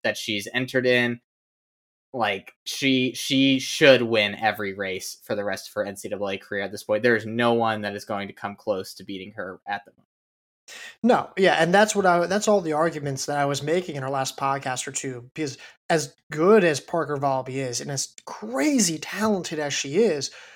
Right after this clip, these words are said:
Speaker 2: you know, I kept coming back to this, like, what has Caitlin Tui ever shown us since her rise to this national prominence that she was ever going to be, um, you, you know, like, really, like, at a disadvantage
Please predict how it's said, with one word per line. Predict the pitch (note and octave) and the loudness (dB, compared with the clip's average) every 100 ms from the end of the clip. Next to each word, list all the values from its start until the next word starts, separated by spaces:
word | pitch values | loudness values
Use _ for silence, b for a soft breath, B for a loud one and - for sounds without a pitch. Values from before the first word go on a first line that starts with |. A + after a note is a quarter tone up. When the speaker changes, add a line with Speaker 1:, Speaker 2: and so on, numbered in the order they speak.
| B B _ - | B B _ -4
Speaker 2:
you | G3 | 0
know, | E3 | 2
I | F3 | 0
kept | - A3+ B3+ | -2 -2 -2
coming | - G3+ E3+ C#3+ | -2 -2 -2 0
back | F3 G3 G3 | 0 0 -4
to | C#3+ | -4
this, | D3 C#3 | -2 -2
like, | D3 C#3 - | -4 -6 -8
what | C#3+ C3+ F#3+ C#4 - | -8 0 2 2 -2
has | E3+ D3+ - - | -6 -6 -6 -6
Caitlin | E3+ F#3 F3 C#3+ | -2 -2 -4 -8
Tui | - G3 D#3+ B2+ _ - | -6 -4 -4 -6 _ -2
ever | E3+ A3+ B3+ | 2 2 2
shown | - - G3 F3+ | 0 2 2 2
us | C3+ - - b b _ | -2 -8 -8 b b _
since | - B3 A3 | 2 4 4
her | F#3+ D#3+ | 4 2
rise | C#3 E3 G3+ G3 - | 4 4 6 2 0
to | E3+ | -2
this | D3+ D#3+ | -2 -2
national | D#3 D#3 - C#3 | -2 -2 -4 -8
prominence | - F#3+ G#3+ C#3 B2+ - B B B - | -2 0 0 -2 -4 -6 B B B -4
that | F3 | 0
she | - | 2
was | A3 - - | 4 2 2
ever | F3 G#3 A3 | 2 4 2
going | F3+ F3+ F#3 | 2 2 2
to | F3 D#3 | 0 -4
be, | C3+ G#3+ G#3+ C#3 C3+ C#3 _ _ - | -2 0 0 -2 -6 -10 _ _ -2
um, | D#3 D3 C#3+ C#3 - _ _ _ - | 2 4 2 -2 -12 _ _ _ -10
you, | E3+ | -8
you | F3 | -2
know, | E3 D#3 | 0 0
like, | C3 C3 | 0 0
really, | E3+ A3 G#3 F#3+ F3 D#3+ - _ _ _ _ _ E3+ | 4 4 4 2 0 -2 -8 _ _ _ _ _ -2
like, | D#3 E3 | 0 2
at | D#3 | 0
a | |
disadvantage | D3 D#3 D3 C#3 C3 C3+ C#3 - | 2 0 0 -2 -4 -6 -8 -10